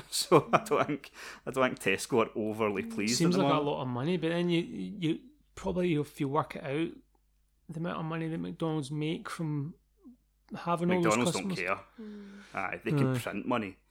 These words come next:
Speaker 3: I mean, it kinda cost a lot of money to buy in 'cause they buy it in such bulk, and it's probably no the bit. I know they say it's hundred percent beef,
Speaker 1: That's
Speaker 3: but
Speaker 1: fuck.
Speaker 3: the burgers are shit.
Speaker 1: Aye.
Speaker 3: The burgers are
Speaker 2: Yeah, we
Speaker 3: shit.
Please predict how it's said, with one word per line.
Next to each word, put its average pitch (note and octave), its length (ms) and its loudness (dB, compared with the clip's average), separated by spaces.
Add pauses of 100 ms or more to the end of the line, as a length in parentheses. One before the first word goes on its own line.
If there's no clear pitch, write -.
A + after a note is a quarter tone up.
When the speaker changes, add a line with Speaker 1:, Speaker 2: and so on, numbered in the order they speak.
Speaker 3:
I F#3 60 2
mean, D#3+ 240 4
it F3 180 -4
kinda E3 260 2
cost D3+ 360 0
a C#3+ 40 0
lot C3 200 2
of C3+ 60 -2
money B2 260 0
to - 120 -6
buy B2 220 -2
in B2 400 -4
'cause A#2+ 160 -6
they C3 60 -4
buy B2 200 -4
it C3 60 -4
in C#3+ 180 -4
such - 380 -6
bulk, A#2 360 -2
and A#2 80 -6
it's D3 100 -8
probably C#3+ 340 -2
no C3 140 0
the B2 100 -2
bit. B2+ 220 0
I - 40 -4
know C3+ 160 -2
they A#2+ 100 -4
say C3+ 180 -2
it's B2 100 -6
hundred C3 220 -2
percent C3 400 -6
beef, D3 300 -2 (360)
Speaker 1:
That's - 120 -2
Speaker 3:
but - 40 -10
Speaker 1:
fuck. - 500 -10 (400)
Speaker 3:
the B2+ 80 -4
burgers C3 380 4
are A#2 60 -4
shit. - 360 0 (200)
Speaker 1:
Aye. F#2+ 320 2 (260)
Speaker 3:
The - 60 -10
burgers E3 340 2
are G#3 80 4
Speaker 2:
Yeah, A3 120 2
we A3 60 4
Speaker 3:
shit. - 40 2